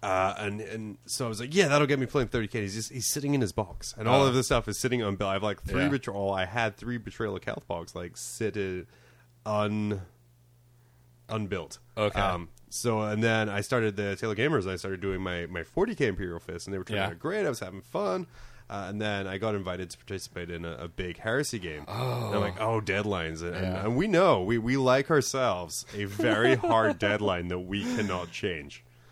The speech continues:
Speaker 2: Yeah.
Speaker 1: We can change the deadline, we're screwed. But
Speaker 2: Right.
Speaker 1: but if, if it's someone else's deadlines, then that's what worked best. So yeah, I kind of had to be like,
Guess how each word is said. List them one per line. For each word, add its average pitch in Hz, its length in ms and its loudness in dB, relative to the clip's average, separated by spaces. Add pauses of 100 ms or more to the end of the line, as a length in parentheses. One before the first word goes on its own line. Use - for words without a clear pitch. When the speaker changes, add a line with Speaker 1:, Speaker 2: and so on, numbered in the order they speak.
(140)
Speaker 2:
Yeah. 117 240 6
Speaker 1:
We 180 140 6
can 151 100 0
change 160 300 2
the 117 80 -4
deadline, 90 420 -2
we're 82 100 -8
screwed. 95 400 -2 (300)
But 135 240 4
Speaker 2:
Right. 131 380 4 (240)
Speaker 1:
but 135 320 2
if, 104 240 -6
if 110 140 -6
it's 101 120 -6
someone 127 240 4
else's 104 320 2
deadlines, 80 360 -6
then 82 100 -6
that's 80 260 -8
what 85 80 -6
worked 78 220 -10
best. 78 300 -10
So 82 100 -12
yeah, 78 180 -8
I 78 120 -8
kind 85 200 -4
of 80 220 -6
had 82 200 -8
to - 60 -12
be 82 80 -6
like, 85 180 -8